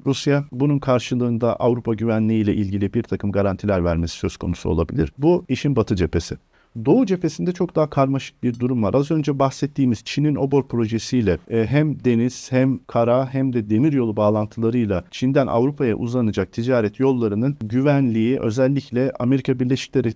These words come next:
Devletleri ve ona, e, yakın gruplar tarafından tehdit ediliyor. Tabii burada Amerika Birleşik Devletleri'nin iki bin yirmi bir yılında Afganistan'dan çıkmasıyla yeni bir durum da ortaya çıkmış oldu Orta Asya'da. Çünkü Çin'in bu ticaret yollarından bir bölümü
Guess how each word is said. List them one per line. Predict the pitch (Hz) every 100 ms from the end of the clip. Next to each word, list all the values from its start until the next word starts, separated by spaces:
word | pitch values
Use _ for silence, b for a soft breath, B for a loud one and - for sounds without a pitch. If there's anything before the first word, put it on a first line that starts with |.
| -
Devletleri | 117 113 110 113 120
ve | 117
ona, | - 117 135 135 -
e, | 117
yakın | 110 104 123 - 135 131 -
gruplar | 127 127 139 135
tarafından | - 113 101 113 117 139 143 _
tehdit | 127 113 110
ediliyor. | 90 - 76 82 -
Tabii | 180 185
burada | 170 170 151
Amerika | 156 156 156
Birleşik | 156 147 -
Devletleri'nin | 147 139 151 147
iki | 127 143
bin | 139 143 131
yirmi | 117 127 131
bir | 135 127
yılında | 113 107 104 101 -
Afganistan'dan | 120 - 143 - 117 107 104
çıkmasıyla | - - 147 139 - 139 147
yeni | 123 135 151
bir | 123 135 113
durum | 117 113 87 _ -
da | 85
ortaya | 98 - 90
çıkmış | 87 - -
oldu | 98 85 -
Orta | 101 95
Asya'da. | 90 - 80 78
Çünkü | - 165 156 139 -
Çin'in | - - 143 156 135
bu | 135
ticaret | 135 123 135 156 151
yollarından | 131 117 113 113 107
bir | 131 147
bölümü | 127 113 147 165